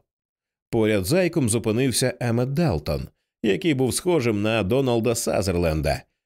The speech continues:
після цілого місяця безсонних ночей. «І ще один ідар, їхній дружок-дантист», прошепів він. «Кого ще треба?» Та тут він упізнав Алберта і зблід.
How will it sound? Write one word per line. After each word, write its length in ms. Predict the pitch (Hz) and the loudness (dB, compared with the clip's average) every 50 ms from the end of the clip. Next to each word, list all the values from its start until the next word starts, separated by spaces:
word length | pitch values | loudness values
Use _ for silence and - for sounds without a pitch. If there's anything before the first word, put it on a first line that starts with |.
| _ _ | _ _
після 320 | - 294 196 - 170 147 123 | -2 -2 0 0 0 0 0
цілого 420 | - - 147 143 135 113 120 117 | 0 0 0 2 2 2 0 0
місяця 540 | 107 131 156 151 147 120 107 - 131 113 107 | 0 0 0 0 0 0 0 0 0 0 0
безсонних 680 | 98 95 104 90 - - - 104 87 80 80 78 - | 0 0 0 0 0 0 0 0 0 0 -2 -2 -2
ночей. 520 | - 98 85 - - - 76 71 65 - - _ _ _ _ _ _ _ _ _ | -2 -4 -2 -2 -2 -2 -2 -2 -4 -6 -10 _ _ _ _ _ _ _ _ _
«І 200 | - - 156 165 | -2 -2 0 0
ще 260 | 147 - - 214 208 196 | 0 -2 -2 0 0 2
один 440 | 196 190 196 185 196 220 220 214 - - | 2 0 0 0 0 0 0 -2 -4 -4
ідар, 580 | - 339 339 - 170 127 98 87 80 73 - - _ _ _ _ _ _ | 0 0 2 2 2 0 0 0 -2 -2 -4 -8 _ _ _ _ _ _
їхній 440 | - - 208 202 170 147 165 180 175 | -2 0 0 0 0 0 0 0 0
дружок-дантист», 1200 | 156 170 175 170 131 156 165 131 123 143 175 175 185 180 185 - 131 120 170 120 90 - - - | 2 2 2 2 2 2 0 0 0 -2 -2 -2 -4 -4 -2 0 0 2 2 0 0 -2 -4 -4
прошепів 600 | 113 110 101 - 110 92 - 98 92 85 82 80 | -2 -2 -2 -2 -2 -2 -2 0 0 0 0 0
він. 260 | 82 85 80 73 69 62 - _ _ _ _ - | 0 0 -2 -2 -6 -8 -12 _ _ _ _ -6
«Кого 460 | - 101 98 95 98 117 127 120 113 | -4 -2 0 0 0 0 0 0 0
ще 260 | 107 - - 156 131 | 0 0 0 -2 -2
треба?» 680 | 110 - 180 180 160 - 90 78 78 78 76 62 - - - _ _ _ _ _ _ _ _ - | -2 -4 -4 -2 -2 0 -2 -2 -2 -2 -2 -4 -4 -8 -14 _ _ _ _ _ _ _ _ -6
Та 140 | - 185 175 | -4 -4 -2
тут 280 | 180 - 220 202 151 | 0 0 -2 -2 0
він 180 | 160 180 180 175 | 0 0 0 0
упізнав 560 | 170 143 160 156 127 117 139 143 147 143 - - | 0 0 0 0 0 2 2 2 0 0 -2 -2
Алберта 500 | 175 170 135 98 95 107 95 - - 110 | -2 0 0 0 0 -2 -2 -2 -2 -2
і 120 | 101 101 | 0 0
зблід. 520 | 98 90 87 90 87 80 65 - - - | 0 0 0 -2 -2 -4 -4 -8 -10 -16